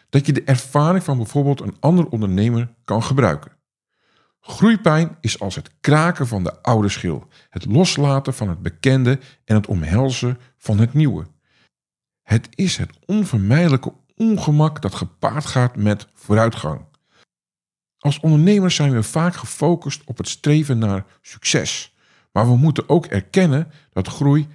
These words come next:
niet altijd een naadloos pad is. Het is belangrijk om te begrijpen dat groeipijn een teken is dat je op de goede weg bent.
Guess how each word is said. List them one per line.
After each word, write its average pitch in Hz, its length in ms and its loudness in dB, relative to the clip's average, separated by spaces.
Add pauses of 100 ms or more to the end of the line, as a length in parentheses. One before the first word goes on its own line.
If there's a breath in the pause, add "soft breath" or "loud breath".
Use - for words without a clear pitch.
(140 loud breath)
niet 175 260 -2
altijd 117 500 -2
een 87 200 -4
naadloos 101 500 -2
pad - 260 -8
is. - 280 -20 (500)
Het 123 200 0
is 151 120 -4
belangrijk 175 640 4
om 131 120 -4
te - 100 -12
begrijpen 110 560 -2
dat 95 160 -12
groeipijn 131 760 -2 (300 soft breath)
een 98 200 -4
teken 185 360 2
is 123 200 -2
dat 95 180 -4
je - 100 -14
op - 120 -16
de - 80 -16
goede 120 380 -2
weg 90 240 -2
bent. - 300 -20